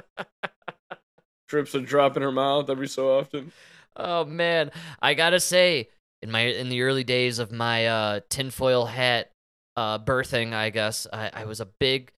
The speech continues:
Speaker 1: you know, it was maybe the originator, nine eleven, and then right after nine eleven and the wars and all that bullshit, I really got into the Fukushima thing, which I thought was a massive international cover-up.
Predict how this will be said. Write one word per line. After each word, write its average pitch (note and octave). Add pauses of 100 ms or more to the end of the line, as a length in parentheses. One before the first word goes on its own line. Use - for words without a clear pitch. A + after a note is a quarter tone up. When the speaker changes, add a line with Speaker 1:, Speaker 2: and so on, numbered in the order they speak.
(280)
Speaker 1:
you A#2
know, B2
it C3+
was C3 (1300)
maybe G3
the C#3+
originator, D3
nine C#3
eleven, C#3
and C3
then B2+
right C#3
after C3+
nine C3
eleven B2 (380)
and A#2+
the B2+
wars B2+
and A#2+
all A#2+
that A#2
bullshit, B2
I A2+
really B2
got A#2
into A#2
the A2+
Fukushima C3
thing, F#2+ (280)
which A#2+
I G3
thought B3+ (480)
was D#3
a C3+
massive C#3
international C3
cover-up. G2